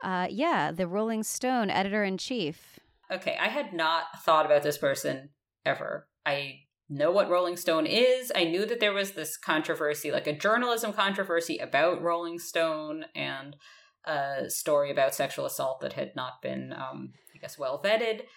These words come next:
Speaker 1: For those not in the know, Phoebe is talking about the twenty fifteen story, A Rape on Campus, which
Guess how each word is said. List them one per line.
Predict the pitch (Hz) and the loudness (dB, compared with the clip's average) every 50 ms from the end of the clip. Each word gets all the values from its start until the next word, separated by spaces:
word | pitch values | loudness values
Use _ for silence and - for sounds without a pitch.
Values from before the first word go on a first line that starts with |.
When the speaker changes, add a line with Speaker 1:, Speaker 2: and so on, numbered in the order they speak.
| - _ - | -20 _ -4
Speaker 1:
For | - | -2
those | 214 214 226 226 196 | 0 2 2 2 2
not | 214 220 214 196 | 2 2 2 2
in | 185 190 | 2 2
the | 190 | 2
know, | 185 185 175 175 170 175 165 | 2 4 4 4 4 2 2
Phoebe | - 190 175 156 170 | 0 -2 -2 0 0
is | 160 160 | -2 -2
talking | - - 202 180 170 - 180 170 | -2 -2 -2 -4 -2 -2 -4 -4
about | 165 156 - 170 160 156 143 - | -4 -4 -2 -2 -2 -2 -2 -4
the | 160 151 | -4 -4
twenty | - - - 214 220 220 - 208 190 | -4 -4 -6 -4 -4 -4 -4 -6 -6
fifteen | 180 - 175 170 - - - - 196 170 165 165 | -6 -4 -4 -6 -6 -6 -8 -6 -4 -4 -4 -4
story, | 165 - - - 165 160 156 156 151 | -4 -6 -6 -4 -4 -2 -2 -2 -4
A | - - | -4 -4
Rape | 156 147 147 170 190 226 - - | -6 -4 -2 0 0 0 -2 -4
on | - 156 156 160 | -6 -6 -6 -6
Campus, | - - 165 151 143 - 156 156 180 214 208 - | -8 -8 -10 -8 -8 -6 -4 -4 -4 -4 -4 -6
which | - - 175 170 - | -6 -6 -6 -6 -8